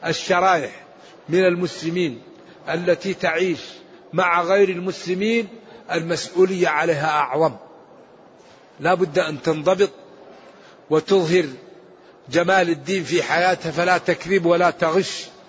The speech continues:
حتى لا يفهم الناس الذين يعيشون معهم أن الإسلام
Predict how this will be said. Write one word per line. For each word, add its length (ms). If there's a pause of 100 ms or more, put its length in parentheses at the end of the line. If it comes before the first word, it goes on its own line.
(460)
حتى 380
لا 300
يفهم 340
الناس 680 (420)
الذين 360
يعيشون 560
معهم 380
أن 220
الإسلام 580